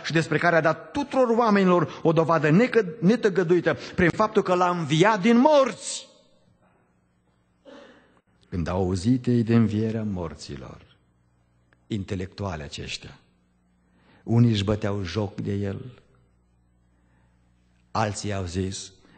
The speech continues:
„Asupra acestor lucruri te vom asculta altă dată”, deci alții au amânat. Totuși,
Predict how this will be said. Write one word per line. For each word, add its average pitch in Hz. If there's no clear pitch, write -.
„Asupra 101
acestor 98
lucruri 92
te 98
vom 87
asculta 85
altă 98
dată”, 92
deci 76
alții 87
au 78
amânat. 80
Totuși, 120